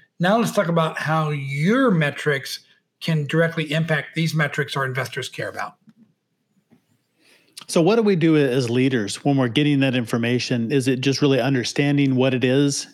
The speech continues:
Speaker 2: and, and deciding what to measure? Is it top down or is it bottom up?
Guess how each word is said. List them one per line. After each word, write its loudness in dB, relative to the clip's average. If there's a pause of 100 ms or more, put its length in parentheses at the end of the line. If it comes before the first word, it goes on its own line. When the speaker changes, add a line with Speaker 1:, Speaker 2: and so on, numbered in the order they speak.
(240)
Speaker 2:
and, -2
and 0
deciding 0
what 0
to -2
measure? 2
Is 2
it -4
top -2
down 0
or 0
is 2
it -2
bottom 0
up? -4